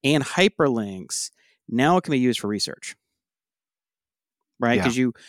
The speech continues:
Speaker 1: you re-, you have a bunch of articles. Let's say you're trying to make an argument. Like, "Okay, here's my case for this." You've written these articles.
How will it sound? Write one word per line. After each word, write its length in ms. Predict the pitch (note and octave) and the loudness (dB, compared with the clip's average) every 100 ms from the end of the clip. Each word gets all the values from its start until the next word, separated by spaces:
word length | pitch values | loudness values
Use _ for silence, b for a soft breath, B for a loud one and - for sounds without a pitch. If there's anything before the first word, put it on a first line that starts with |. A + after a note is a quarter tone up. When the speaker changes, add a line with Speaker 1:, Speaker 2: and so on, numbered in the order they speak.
| B | B
Speaker 1:
you 160 | - B2+ | -2 2
re-, 140 | C#3+ | 2
you 80 | C3+ | 2
have 100 | D3 | 2
a 40 | |
bunch 140 | E3+ E3+ | 0 0
of 60 | |
articles. 480 | D3+ D3 C#3 D3+ C#3+ | 2 2 2 -2 -2
Let's 100 | C#3+ | -2
say 60 | F3+ | -2
you're 60 | D#3+ | 0
trying 180 | C#3+ | 0
to 60 | C#3 | 0
make 140 | C3 | 0
an 80 | A#2+ | 0
argument. 400 | A2 G#2 G2 D#2+ | 0 -2 -6 -10
Like, 140 | G#2+ A2+ | -8 -8
"Okay, 200 | A2+ A2 | -6 -2
here's 220 | D3+ D#3 | -2 0
my 160 | C#3 | -2
case 280 | A#2 A#2 G2 | -2 -4 -4
for 160 | - - | -8 -12
this." 320 | - - - b b b b | -14 -14 -16 b b b b
You've 180 | - B2 | -8 0
written 160 | D3+ D#3+ | 2 2
these 140 | C#3 | 2
articles. 760 | B2 B2 A#2+ A2+ G2+ G2+ - | 2 2 0 -4 -6 -8 -10